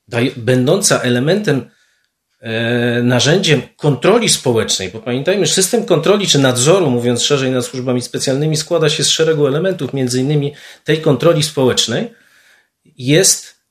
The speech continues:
fundamentem efektywności, bo wywiera jakby presję na służby, żeby były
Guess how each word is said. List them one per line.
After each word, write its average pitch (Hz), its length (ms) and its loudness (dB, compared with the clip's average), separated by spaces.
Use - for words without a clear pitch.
fundamentem 180 1040 0
efektywności, 170 920 -2
bo 113 260 -4
wywiera 147 600 2
jakby 139 260 0
presję 175 560 0
na 120 140 -4
służby, 143 440 -4
żeby 135 240 -4
były 139 420 2